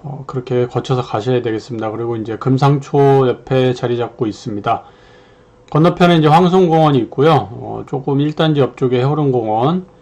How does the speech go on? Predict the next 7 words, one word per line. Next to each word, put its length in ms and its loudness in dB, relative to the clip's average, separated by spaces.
예, 60 -8
공원으로 480 2
이제 540 -2
양쪽에 520 0
이제 180 -2
둘러싸여 520 -2
있습니다. 580 -8